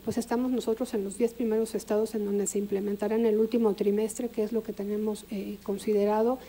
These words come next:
y que se tiene considerado así en, en la estrategia nacional.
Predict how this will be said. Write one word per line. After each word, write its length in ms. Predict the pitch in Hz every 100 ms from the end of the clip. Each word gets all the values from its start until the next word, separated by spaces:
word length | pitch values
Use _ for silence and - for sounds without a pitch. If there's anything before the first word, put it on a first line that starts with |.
| -
y 60 | 220
que 100 | 226
se 100 | 220
tiene 260 | 233 254
considerado 560 | 247 226 226 220 233 240
así 340 | 233 - 247 247 - - - -
en, 340 | 233 220 220 -
en 120 | 233 214
la 40 |
estrategia 540 | 208 214 214 233 262
nacional. 640 | 254 233 - 220 214 233